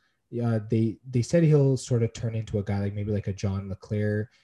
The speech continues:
And I guess if you, if you wanna, like, a, a more recent comparison, maybe a, like, a Brendan Gallagher out of Montreal. He's a small player, but he can play very physical. Um, so yeah, I think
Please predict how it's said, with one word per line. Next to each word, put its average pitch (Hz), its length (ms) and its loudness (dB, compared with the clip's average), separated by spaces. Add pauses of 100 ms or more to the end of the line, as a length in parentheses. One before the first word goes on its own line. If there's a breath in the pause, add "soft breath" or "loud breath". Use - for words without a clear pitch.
(120 soft breath)
And 107 80 -2
I - 20 0
guess 139 180 2
if 127 140 -4
you, 113 260 0
if - 120 -14
you 117 60 -2
wanna, 117 200 -2
like, 98 200 -4
a, 95 440 -6 (400)
a 98 40 -4
more 110 200 0
recent 104 540 -4 (140)
comparison, 110 560 0
maybe 104 200 0
a, 95 140 0
like, 95 180 -6
a 95 40 -4
Brendan 98 360 -4
Gallagher 92 460 -4
out 95 120 -2
of 92 60 -6
Montreal. 92 460 -6
He's 98 140 -4
a 92 40 -8
small 95 300 -10
player, 92 320 -6
but 98 60 -8
he 90 80 -8
can - 120 -18
play 98 140 -6
very 92 220 -6
physical. 101 680 -6 (520 soft breath)
Um, 101 340 -2
so - 160 -4
yeah, 120 200 4
I 104 60 0
think 117 360 -6